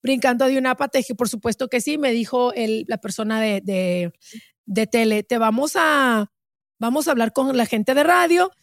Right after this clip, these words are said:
pero vamos a mandar a alguien para que vea las cámaras y la logística al estudio y la chingada". Y yo dije, "Perfecto". Yo feliz de la vida, güey, aunque yo ya estaba, estaba incómoda en, en Freeway Show porque, eh,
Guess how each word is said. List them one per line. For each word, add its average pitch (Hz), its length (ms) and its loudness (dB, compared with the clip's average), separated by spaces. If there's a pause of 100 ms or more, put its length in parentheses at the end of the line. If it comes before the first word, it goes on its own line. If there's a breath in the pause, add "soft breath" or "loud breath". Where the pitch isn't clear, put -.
(180)
pero 240 140 4
vamos 240 260 0
a 294 40 0
mandar 226 340 0
a 240 240 4
alguien 254 500 2
para 214 220 0
que 208 140 -2
vea 226 240 2
las 233 180 -2
cámaras 262 540 0
y 214 40 0
la 202 100 0
logística 233 840 0
al 196 120 2
estudio 339 460 0
y - 20 2
la 247 120 0
chingada". 320 600 0
Y 277 60 0
yo 254 100 2
dije, 233 240 -2
"Perfecto". 208 760 -4 (380 loud breath)
Yo 320 140 0
feliz 247 260 0
de 220 100 0
la 208 120 0
vida, 226 340 2
güey, 214 240 0
aunque 220 360 0 (400 loud breath)
yo 240 100 0
ya 269 120 2
estaba, 254 440 0
estaba 233 320 -2
incómoda 233 720 0
en, 196 400 -2 (100)
en 196 220 -4
Freeway 214 340 -2
Show 202 360 0
porque, 190 460 -6
eh, - 380 -16